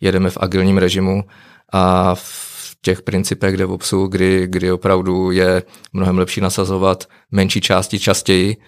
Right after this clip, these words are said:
tak, eh, potom, eh, i tahle ta oblast toho deploymentu do produkce jde mnohem lépe uřídit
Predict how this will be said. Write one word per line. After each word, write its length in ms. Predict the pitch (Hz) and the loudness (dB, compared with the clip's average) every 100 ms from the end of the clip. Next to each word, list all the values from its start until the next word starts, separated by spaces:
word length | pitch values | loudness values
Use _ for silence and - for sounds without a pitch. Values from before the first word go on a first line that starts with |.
| _ - - - | _ -20 -18 -2
tak, 280 | 95 185 101 | -2 0 0
eh, 60 | 92 92 92 | 2 2 0
potom, 520 | 92 98 - 98 95 92 | 0 -2 2 2 2 2
eh, 420 | 92 92 92 87 _ _ _ _ - | 2 0 0 -4 _ _ _ _ -6
i 100 | 92 | -2
tahle 280 | 95 92 90 | 0 0 -2
ta 140 | 107 | -4
oblast 240 | 90 92 | -2 -6
toho 180 | - 95 | -4 -4
deploymentu 640 | 92 90 95 92 95 92 98 | -4 -2 -2 0 -2 -2 -2
do 100 | 90 | -2
produkce 560 | 95 92 92 - 95 | -2 -4 -6 -2 0
jde 120 | 92 90 | 2 0
mnohem 300 | 87 92 90 | 0 0 0
lépe 220 | 87 - | 0 -2
uřídit 540 | 90 90 87 90 - | -2 -4 0 -2 -2